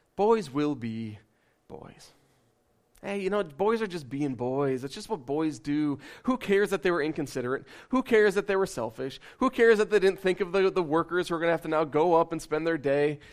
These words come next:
looking for dodgeballs in the ceiling tiles? Who cares? They're just being boys. It's just what boys do. Boys will be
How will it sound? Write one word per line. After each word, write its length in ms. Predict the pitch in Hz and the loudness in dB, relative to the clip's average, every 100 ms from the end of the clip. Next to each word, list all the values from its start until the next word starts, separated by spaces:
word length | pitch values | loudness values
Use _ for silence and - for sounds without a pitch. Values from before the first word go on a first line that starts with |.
| - | -6
looking 220 | 151 156 | -4 -2
for 120 | 160 | -4
dodgeballs 600 | 139 131 147 131 151 151 | 0 2 2 2 0 2
in 80 | 147 | -2
the 80 | 147 | -6
ceiling 320 | 143 123 123 | -6 -6 -4
tiles? 240 | 143 139 139 | 0 0 0
Who 160 | 254 | -8
cares? 380 | - 185 170 165 | -4 0 0 0
They're 80 | 151 | -4
just 340 | 208 202 147 | -6 -8 -8
being 340 | 170 170 147 120 | -2 0 0 -4
boys. 640 | 123 135 135 127 117 - _ _ _ _ _ _ | -8 -10 -12 -14 -16 -20 _ _ _ _ _ _
It's 100 | 147 | -10
just 140 | 240 233 | -6 -4
what 140 | 156 | 0
boys 360 | 151 165 156 123 | 2 4 2 0
do. 160 | 160 | -4
Boys 380 | 131 175 220 165 | 0 2 2 2
will 300 | 143 165 165 | 0 0 0
be 420 | 131 135 131 127 | -2 -4 -4 -6